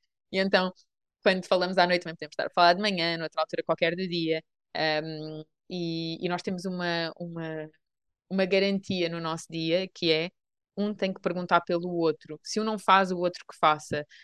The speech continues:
Então, mais não seja a meio do dia só perguntar como é que estás, não é? Ahm, e mais não seja para dizer, "Tá tudo um caos."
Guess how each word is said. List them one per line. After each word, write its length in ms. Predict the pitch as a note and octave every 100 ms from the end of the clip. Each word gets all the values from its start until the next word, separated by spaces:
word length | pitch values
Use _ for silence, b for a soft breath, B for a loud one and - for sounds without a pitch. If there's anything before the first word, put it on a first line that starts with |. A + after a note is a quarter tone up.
| B -
Então, 240 | E3 E3+
mais 200 | F3 F3+
não 100 | F3+
seja 280 | - F3+ F3
a 20 |
meio 200 | E3+ E3+
do 100 | E3
dia 260 | E3+ E3 E3
só 140 | D#3+
perguntar 340 | - E3+ D#3 -
como 120 | F3
é 20 |
que 80 | F3+
estás, 420 | - G#3+ E3+ - - _ _ _ _ -
não 100 | D#3
é? 240 | D3+ F3 - _ _ -
Ahm, 680 | D#3 D#3 D#3 D#3 D3+ D3+ D#3 _ _
e 160 | E3+ D#3+
mais 160 | F3 F3
não 80 |
seja 180 | F3+ F3
para 100 | F3+
dizer, 140 | F3+ F3
"Tá 120 | F#3
tudo 180 | - F#3+
um 60 | F#3
caos." 480 | D#3+ D3 - -